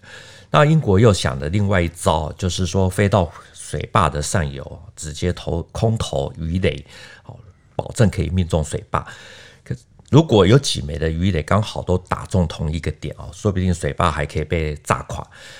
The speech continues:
可是经过侦查，发现到说，哎，德军早，早就已经也有部署啊，就是水坝的上游也都有高射炮，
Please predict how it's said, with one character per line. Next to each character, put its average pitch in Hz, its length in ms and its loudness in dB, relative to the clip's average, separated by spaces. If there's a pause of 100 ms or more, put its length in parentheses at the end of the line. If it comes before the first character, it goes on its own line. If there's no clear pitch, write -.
(140)
可 101 80 -2
是 135 140 0
经 120 160 2
过 117 180 4
侦 110 200 0
查， 65 320 -10 (120)
发 104 120 -4
现 104 180 -4
到 95 140 2
说， 92 220 -2 (120)
哎， - 120 -16 (140)
德 87 120 2
军 95 220 0
早， 95 220 2 (400)
早 - 160 -4
就 110 140 2
已 85 40 0
经 90 320 -2 (260)
也 85 100 -2
有 90 140 2
部 110 200 0
署 - 240 -8 (120)
啊， - 100 -20 (140)
就 - 120 -8
是 82 240 -6
水 - 180 -10
坝 98 200 -2
的 78 100 -4
上 78 240 -2
游 69 280 -10 (100)
也 71 160 -12
都 92 180 -2
有 71 200 -8
高 87 180 -4
射 - 220 -6
炮， - 280 0